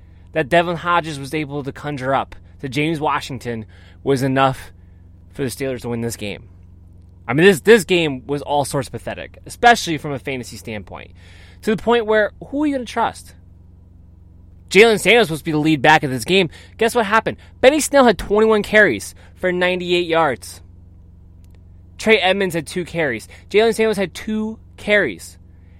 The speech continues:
And he wasn't that involved in the passing game. Three targets. Three catches, twenty-six yards.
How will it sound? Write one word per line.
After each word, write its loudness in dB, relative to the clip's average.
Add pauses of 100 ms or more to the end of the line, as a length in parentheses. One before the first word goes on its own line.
And 4
he 4
wasn't 2
that 6
involved 6
in 0
the 2
passing 4
game. -12 (500)
Three 4
targets. 6 (280)
Three -4
catches, -2
twenty-six -4
yards. 0